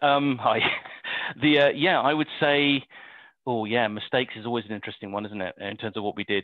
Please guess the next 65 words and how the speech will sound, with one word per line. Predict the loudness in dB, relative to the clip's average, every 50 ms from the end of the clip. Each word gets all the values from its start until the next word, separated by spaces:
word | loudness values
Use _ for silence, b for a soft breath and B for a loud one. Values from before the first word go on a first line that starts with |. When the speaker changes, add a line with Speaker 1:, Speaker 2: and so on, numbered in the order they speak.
| -2 -2
Speaker 2:
So | 0 0 2 2 2
Speaker 1:
Not | 0 2
Speaker 2:
I | 4 4 4
Speaker 1:
so | 4 4
Speaker 2:
would, | 4 4
Speaker 1:
much | 2 2 0
mistakes, | -2 -2 -2 0 2 4 4 4 2 -2 -6
it's | -2 0
Speaker 2:
but, | 2 4
Speaker 1:
just | 4 6
Speaker 2:
well, | 8 8 8
Speaker 1:
kind | 8 8
Speaker 2:
I | 6
Speaker 1:
of, | 6
Speaker 2:
think | 4 4 4
we, | 4 6
those | 6 6 4 6
Speaker 1:
yeah. | 4
Speaker 2:
are | 4
really | 6 4 4
important, | 2 4 4 6 6 6 4 4
though. | 2 4
Those | 4 4 2 2
are | 2
the | 2 2
most | 4 2 0 0
expensive | -4 -10 -2 0 0 0 0 -2 -2 0
lessons. | 0 0 0 -2 -12 -8 -2
So | -2 0
yeah, | 2 4 4 4 4
I | 4
think | 2 -2 -6 -2
if | -4 -2 0
we | 2 4 4
were | 4
doing | 6 6 4 4 4 4
it | 2 2
again, | 0 0 2 2 2 2 0 0 -4 -10 _ B B B B B B B B B 0 2
so | 2 2 0 -4 _ _ -4
the | -4 -2 0
things | 0 -2 0 0
that | 0 0
we | 0
would | 2 2
advise | 2 2 4 2 2 2 0
people | -4 -6 -6 -6
to | -10 -4
do, | -2 0 0 0 -2 -4 -6 -8 _ _ _ _ _ _ _ _ _ -6 -2
some | -2 2
of | 4
those | 2 2 2 0
things | -8 -6 -6
are | -6
kind | -4 -4 -4 -6
of | -6 -10 -12 -8
key | -6 -6 -6 -4 -6 -8 -10 _ _ _
with, | -18 -14 -10 -8 -8 -8 -8 -12 -18 -20 _ -20
with | -14 -10 -10 -10 -8
the | -6
Litmos, | -6 -6 -6 -6 -10 -14 -12 -6
but | -6 -6
I | -4 -4
think | -4 -4 -4 -4
that | -6 -6 -4
the, | -4 -6 -4 -4 -6 -8